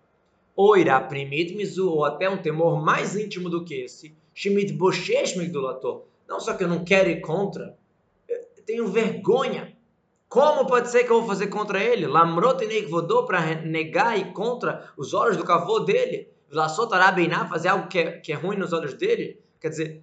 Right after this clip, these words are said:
de tanto respeito, é, é, eu tenho vergonha de fazer algo ruim. Não é que, ah, não quero fazer algo que ele não... Como que eu vou fazer algo que é ruim nos olhos deles? Kol Toavat Hashem, Asher Saneu, o que é abominado por Deus, que Hashem odeia, que é as, os pecados.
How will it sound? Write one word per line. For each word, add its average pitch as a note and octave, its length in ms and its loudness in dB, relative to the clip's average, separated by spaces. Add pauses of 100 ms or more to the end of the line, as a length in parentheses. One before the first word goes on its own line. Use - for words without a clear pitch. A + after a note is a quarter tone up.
de - 120 -20
tanto - 440 0
respeito, E3+ 920 -4 (460)
é, D#3+ 80 -8
é, F3 400 -12 (400)
eu E3 100 -6
tenho A3+ 220 -2
vergonha A#3+ 560 4
de - 80 -8
fazer D#3+ 260 0
algo D3 260 0
ruim. B2+ 180 -6
Não C#3+ 160 -6
é G#3+ 60 -8
que, - 360 -12
ah, D#3 140 2
não D#3 140 -4
quero E3 240 0
fazer D3+ 180 -2
algo D3+ 240 4
que D#3 80 -6
ele C#3+ 120 -4
não... C3 200 -10 (320)
Como C#4+ 260 2
que - 40 -4
eu A#3+ 60 0
vou A#3 80 -2
fazer G#3+ 140 0
algo A3 140 2
que G#3+ 80 -2
é G#3 40 0
ruim G#3 220 0
nos G3+ 140 -4
olhos G3+ 220 -2
deles? G3+ 400 0
Kol A3+ 340 0
Toavat G3 480 0
Hashem, A3 340 -4 (120)
Asher F3 240 -2
Saneu, F3+ 460 -6
o E3+ 40 -8
que G3 120 -6
é - 20 -2
abominado F#3 800 -4 (160)
por D3 160 -10
Deus, D3 420 -6 (200)
que D#3+ 100 -12
Hashem F#3 240 -6
odeia, F#3+ 640 -2 (140)
que D#3+ 80 -6
é E3 40 -4
as, E3 120 -8 (200)
os - 120 -20
pecados. F3 640 -6